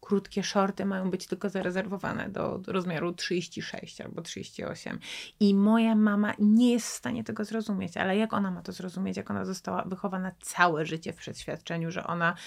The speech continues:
nie może nosić spodni albo ma nosić tylko długie sp-, spódnice, rozumiesz?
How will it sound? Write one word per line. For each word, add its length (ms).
nie 120
może 240
nosić 340
spodni 540
albo 320
ma 280
nosić 360
tylko 240
długie 360
sp-, 220
spódnice, 560
rozumiesz? 520